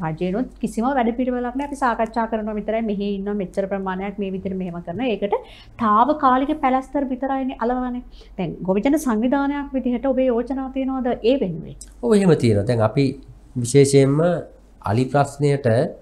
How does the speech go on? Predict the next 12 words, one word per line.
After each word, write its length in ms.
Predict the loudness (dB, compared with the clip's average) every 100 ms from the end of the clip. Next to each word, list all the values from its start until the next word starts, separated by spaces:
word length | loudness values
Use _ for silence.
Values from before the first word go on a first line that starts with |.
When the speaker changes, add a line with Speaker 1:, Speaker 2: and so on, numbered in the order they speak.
| -20 -20 -20 -20 -2
Speaker 2:
අලියෝ 400 | 0 4 4 4
එනවා 380 | 4 4 4 4
කියලා 320 | 2 2 2
දැනගන්න 440 | 2 2 4 4 4
පුළුවන් 300 | 2 2 2 4
ලෝකේ 420 | 4 2 2 2
එහෙම 220 | 2 4
ලෝකේ 380 | 2 2 2 2
රටවල 460 | 2 2 4 4 2 -2 -8 -20 -20 -20
සංඥා 420 | -4 0 2 4 4
පද්ධති 400 | 2 2 2 2
තියෙනවා. 320 | 2 0 -2